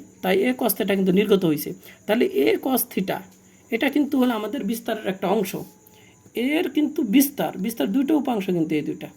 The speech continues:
তাহলে এটাও কিন্তু বিস্তার, এটাও বিস্তার, দুটো উপাংশ বিস্তারের।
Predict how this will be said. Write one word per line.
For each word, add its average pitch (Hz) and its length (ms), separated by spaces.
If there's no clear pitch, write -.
তাহলে 190 180
এটাও 262 240
কিন্তু 294 220
বিস্তার, 262 280
এটাও 240 220
বিস্তার, 170 360
দুটো 220 220
উপাংশ 214 320
বিস্তারের। 170 420